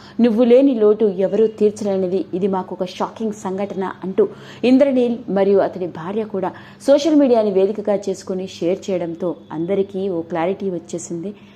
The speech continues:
నిజంగానే పవిత్రనాథ్ ఇక లేడు. ఆశ్చర్యం కలిగించే విషయం ఏంటయ్యా అంటే, మొగిలి రేకులు చక్రవాకం సీరియల్ కనుక గమనించినట్లయితే మొగిలి రేకుల్లో దయా క్యారెక్టర్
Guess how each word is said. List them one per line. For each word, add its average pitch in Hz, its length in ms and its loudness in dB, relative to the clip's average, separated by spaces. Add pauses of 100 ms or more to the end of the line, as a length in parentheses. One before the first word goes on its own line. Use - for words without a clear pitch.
(120)
నిజంగానే 190 480 -2
పవిత్రనాథ్ 165 720 -8
ఇక 160 140 -12
లేడు. 151 340 -8
ఆశ్చర్యం 349 500 0
కలిగించే 311 420 2
విషయం 285 380 -2
ఏంటయ్యా 254 340 -2
అంటే, 233 340 -6
మొగిలి 262 360 -2
రేకులు 294 300 -2
చక్రవాకం 233 560 -8
సీరియల్ 208 360 -6
కనుక 202 300 -8
గమనించినట్లయితే 196 800 -10
మొగిలి 214 400 -6
రేకుల్లో 220 420 -4
దయా 185 280 -6
క్యారెక్టర్ 196 520 -10